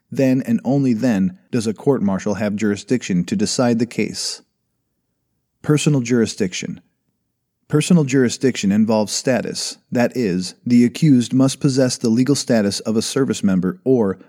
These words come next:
a person otherwise subject to the U C M J before personal jurisdiction can attach. Article two, U C M J,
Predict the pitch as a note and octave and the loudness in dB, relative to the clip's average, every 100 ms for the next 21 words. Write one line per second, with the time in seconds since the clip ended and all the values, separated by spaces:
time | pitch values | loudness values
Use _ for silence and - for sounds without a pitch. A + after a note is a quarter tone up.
0 | _ G#2 - C#3+ - B2 - C3 B2+ G#2+ | _ -10 -2 -2 -2 -6 -2 0 2 2
1 | G2+ G#2 - A#2+ A2 F#2 G#2+ G2+ G#2+ - | 0 0 0 0 0 -2 0 0 -2 -4
2 | A2 G#2 G2+ B2 G2+ F2 G2 - A#2+ - | -2 0 0 2 2 2 -2 0 -2 -2
3 | - C3+ A#2 G#2 G2 G#2 F#2 - A#2 - | -4 -2 0 0 2 0 0 -2 -4 -2
4 | E2 F2 F#2+ E2+ - F#2 - - - _ | -4 0 0 0 -4 -6 -8 -16 -18 _
5 | _ _ _ _ _ _ _ B2 B2+ B2+ | _ _ _ _ _ _ _ 0 0 0
6 | C3+ - C#3 A2 G2 - C3+ B2 - A#2+ | -4 0 2 2 0 -6 -4 -4 0 2
7 | A2 F#2+ A#2+ E2+ F#2 | 2 2 2 2 -2